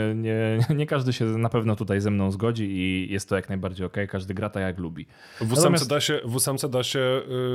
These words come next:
Speaker 2: y, podnieść, czy zmniejszyć poziom trudności też w trakcie gry. To, to
Speaker 1: Mhm.
Speaker 2: jest też, to jest też
Speaker 1: Okej,
Speaker 2: fajna opcja.
Speaker 1: okej. No to, to jest, to, to jest w porządku, to,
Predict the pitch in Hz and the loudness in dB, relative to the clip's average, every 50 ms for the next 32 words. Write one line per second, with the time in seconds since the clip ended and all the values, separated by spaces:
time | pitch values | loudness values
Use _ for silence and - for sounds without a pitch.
0 | 123 123 123 123 123 123 120 110 - 135 127 123 117 107 120 123 123 123 123 117 | 0 0 0 0 -2 -2 -4 -4 0 2 2 2 2 0 -2 -2 0 0 0 -2
1 | - - - - 135 135 - - 156 131 127 139 139 135 - 139 - 135 117 131 | -4 -8 -8 -8 -8 -4 0 2 2 2 2 0 0 0 -2 -2 -2 -2 -2 -2
2 | 120 120 123 117 107 101 - - 101 104 - - 104 101 - - 98 82 92 87 | -4 -4 -2 0 0 0 0 -2 -8 -8 -6 -4 -4 -4 -4 -4 -6 -4 -4 -6
3 | 80 - - - 101 98 92 - 175 87 87 92 98 98 - - 87 - - - | -8 -8 -10 -8 -8 -4 -2 0 2 2 4 2 2 0 -2 -4 -6 -6 -8 -10
4 | - - 87 123 110 - - 104 95 92 87 85 87 87 87 - 131 131 123 - | -8 -4 -2 0 0 0 -2 -4 -4 -4 -6 -6 -8 -10 -8 -6 -6 -4 -4 -4
5 | 95 92 113 185 214 214 196 175 - 156 139 127 123 120 123 - - 117 - 123 | -6 -4 -6 -6 -6 -4 -4 -2 0 2 2 2 2 0 -2 -4 -6 -6 -6 -6
6 | 110 - 117 113 107 104 - - - 113 101 104 107 107 107 - - 110 104 101 | -2 0 2 2 2 0 -4 -6 -6 -4 0 0 0 0 0 -2 -2 -2 0 0
7 | 98 - - 92 92 90 90 90 90 87 | -2 -4 -4 -4 -4 -4 -4 -4 -6 -6